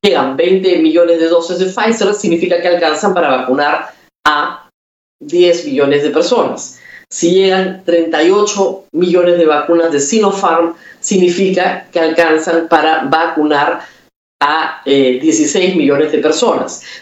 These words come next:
¿Cuántas personas se tienen que vacunar? Veinte millones. Pero hay que tener en cuenta algunos datos. Que la vacuna,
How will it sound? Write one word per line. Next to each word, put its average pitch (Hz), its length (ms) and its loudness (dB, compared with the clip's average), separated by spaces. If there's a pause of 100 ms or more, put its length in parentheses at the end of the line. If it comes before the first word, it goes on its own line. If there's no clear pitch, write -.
(120)
¿Cuántas 403 440 0
personas 302 540 0
se 262 80 2
tienen 285 260 0
que 277 100 0
vacunar? 269 680 0 (400)
Veinte 220 840 0
millones. 165 680 -2
Pero 170 180 0
hay 175 60 0
que 226 100 2
tener 202 220 2
en 220 160 0
cuenta 214 640 0
algunos 180 420 2
datos. - 540 -2 (1080)
Que 180 380 0
la 160 220 2
vacuna, 151 880 0